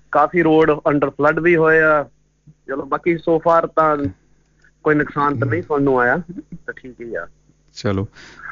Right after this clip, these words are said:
Speaker 2: ਤੇ ਹੋਰ ਕਿ-, ਅਹ, ਜ਼ਿੰਦਗੀ ਕਿਵੇਂ ਚੱਲ ਰਹੀ ਹੈ? ਠੀਕ ਠਾਕ?
Speaker 1: ਹਾਂਜੀ, ਜ਼ਿੰਦਗੀ ਤਾਂ almost ਬਹੁਤ ਗੁੱਡ ਆ।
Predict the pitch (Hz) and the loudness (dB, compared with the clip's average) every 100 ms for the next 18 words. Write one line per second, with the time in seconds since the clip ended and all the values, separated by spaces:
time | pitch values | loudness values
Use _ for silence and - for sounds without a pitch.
0 | - 120 110 104 104 104 101 117 120 123 | -6 -2 0 0 0 -2 -4 -2 -2 -2
1 | - - 123 120 117 110 120 120 131 123 | -6 -4 0 2 2 0 0 2 2 2
2 | 131 131 131 120 120 120 117 123 113 131 | 2 2 2 2 2 0 0 0 0 0
3 | 139 - - - - - - _ - - | 0 -4 -14 -20 -20 -20 -20 _ -20 -20
4 | - - - - - _ _ - 175 214 | -20 -20 -20 -20 -20 _ _ -4 0 2
5 | 247 208 214 214 240 233 208 185 185 190 | 4 4 2 2 2 2 2 4 4 2
6 | 180 147 151 180 160 156 147 | 0 0 0 2 2 2 2